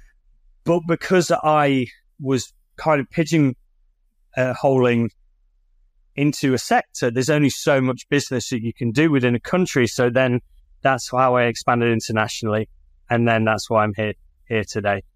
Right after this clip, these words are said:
It's a whole other story how I got into, into transportation, but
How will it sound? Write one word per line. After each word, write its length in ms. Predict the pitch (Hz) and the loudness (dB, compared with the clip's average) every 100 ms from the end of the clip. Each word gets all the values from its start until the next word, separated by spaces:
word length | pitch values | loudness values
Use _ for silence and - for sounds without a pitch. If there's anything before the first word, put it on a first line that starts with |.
| _ | _
It's 100 | - | -4
a 60 | 127 | 0
whole 260 | 160 160 | 2 2
other 120 | 143 | 0
story 420 | 131 - 139 131 120 | -2 0 2 2 2
how 180 | 117 | 2
I 60 | 117 | 2
got 200 | 117 117 | 0 0
into, 480 | 113 117 - 117 104 _ _ _ - | 0 0 0 0 -2 _ _ _ -4
into 280 | 127 - 110 | -2 -2 -2
transportation, 1080 | 139 123 - 120 - 123 113 - 104 104 | -2 -2 -4 -4 0 0 0 -2 -4 -2
but 200 | 117 110 | -2 -2